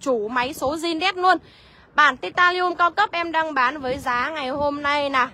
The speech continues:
bốn trăm mười lăm triệu ạ. Bốn trăm mười lăm triệu có Ford Eco Sport này. Màn hình Android giải trí, vô lăng cũng có tích hợp các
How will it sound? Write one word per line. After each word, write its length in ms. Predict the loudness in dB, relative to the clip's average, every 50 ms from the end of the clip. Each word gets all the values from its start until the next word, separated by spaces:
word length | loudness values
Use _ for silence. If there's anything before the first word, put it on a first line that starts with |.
| -10 -20 -20 -16 -4
bốn 320 | 0 2 2 2 0 -2
trăm 280 | -2 0 0 0 0 -2
mười 120 | -2 -2
lăm 180 | -2 -4 -4 -4
triệu 200 | 0 0 4 4
ạ. 160 | 4 4 2 0 -6 -18 -18 -18 -18 -16 -18 -18 -2
Bốn 340 | 4 6 8 8 8 6 2 -2
trăm 360 | 2 2 4 4 4 2 2
mười 180 | 2 2 4 4
lăm 160 | 4 2 2
triệu 280 | 0 -2 -2 -2 -2 -4 -2
có 260 | 0 2 4 4 2 2 2
Ford 240 | 4 6 6 6 6
Eco 340 | 4 0 -4 -2 -2 -2 -2
Sport 360 | -2 -4 0 2 2 2 2
này. 160 | 2 0 -2 -2 -8 -18 -20 -20 -20 -20 -20 -20 -20 -20 -20 -16 -8
Màn 320 | 2 4 6 6 6 4
hình 220 | 2 0 0 0
Android 600 | 2 2 4 4 4 2 2 4 4 4 4 2
giải 180 | 0 -2 -2 -4
trí, 360 | -6 -8 -6 -4 -4 -4 -6 -10
vô 240 | -6 -2 0 0 2
lăng 200 | 2 0 0 -2
cũng 220 | -4 -8 -10 -6 -4
có 240 | 0 0 0 0
tích 200 | 0 -4 -8 -4
hợp 200 | 0 0 0 0 0 -2
các 180 | -4 -4 -4